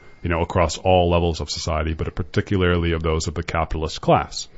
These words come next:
White men control the means of production, for the most part. And so the wealthiest of white men in our country have, uh, have pulled away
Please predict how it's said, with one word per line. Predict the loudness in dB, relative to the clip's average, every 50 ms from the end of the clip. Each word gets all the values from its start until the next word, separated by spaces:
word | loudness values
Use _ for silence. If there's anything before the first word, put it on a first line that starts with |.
| -16 -10 0
White | 4 4 4 4 4
men | 4 4 4 2 0
control | -2 -2 -4 -2 -2 -2 -2
the | -2 -2
means | -2 -4 -4 -6
of | -6 -4
production, | 0 2 2 2 2 -2 -8 -12 -14 -16 -20 -20 -20 -10
for | -6 -4
the | -4
most | -2 -4 -4 0
part. | 2 2 2 2 0 -6 -14 -20 -20 -16 -12 -4 -2
And | 0 2
so | 4 4 4
the | 4 4
wealthiest | 6 4 4 4 4 2 2 2 2
of | 0 2
white | 2 2 2 2
men | 0 0 0
in | 0 0
our | 0 -2
country | -2 -2 -2 -2 -2 -2 -4 -4 -4 -4 -8 -10 -16 -20 -20 -20 -8 -2
have, | 2 2 2 2 0 -4 -10 -18 -20 -20 -20 -8 -2
uh, | -2 -2 -2 -2 -6 -16 -20 -20 -12 -4 2
have | 2 2 2 4 4 4 4 4 2 0 -8 -20 -4 0
pulled | 4 4 6 6
away | 6 8 8 8 8 6 4 0 -2